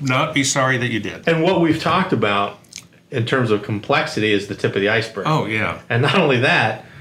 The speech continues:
Speaker 2: the iceberg you're standing on, it, it's more of like shifting sands. It is fluid, these things change, and it's complicated.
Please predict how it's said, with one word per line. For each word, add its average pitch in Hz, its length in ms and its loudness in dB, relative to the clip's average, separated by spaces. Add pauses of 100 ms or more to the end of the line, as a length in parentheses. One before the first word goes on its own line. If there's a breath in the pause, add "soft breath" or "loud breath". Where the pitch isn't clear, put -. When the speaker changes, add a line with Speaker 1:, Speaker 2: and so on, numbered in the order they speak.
(160 loud breath)
Speaker 2:
the 120 100 0
iceberg 143 400 0
you're 120 100 0
standing 143 420 2
on, 156 340 0 (460 loud breath)
it, 143 160 2
it's 135 200 0
more 135 200 4
of 123 60 0
like 123 220 0
shifting 123 460 -2
sands. 101 540 -4
It 127 220 0
is 139 300 2
fluid, 143 380 4
these 117 220 -2
things 107 240 -4
change, 139 580 0
and 110 280 -6
it's 104 140 -6
complicated. 117 800 -2